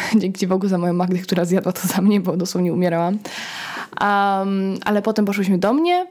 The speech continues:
e, do domu, zjadłyśmy, em, torta, którym dziewczyny mnie zaskoczyły w ogóle. Był, e, w, cóż, w takim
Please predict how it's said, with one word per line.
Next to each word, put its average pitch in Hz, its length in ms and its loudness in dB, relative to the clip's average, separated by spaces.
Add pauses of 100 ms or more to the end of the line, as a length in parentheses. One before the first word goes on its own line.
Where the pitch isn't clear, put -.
(380)
e, 190 240 0
do 190 120 2
domu, 269 420 2
zjadłyśmy, 208 440 0
em, 175 1120 0
torta, 196 380 0
którym 175 800 -2
dziewczyny 185 340 2
mnie 185 120 2
zaskoczyły 180 500 0
w 165 60 -4
ogóle. 170 640 0
Był, 175 360 0
e, - 40 -4 (400)
w, - 60 -12
cóż, - 300 -2
w - 40 -16
takim 180 380 -2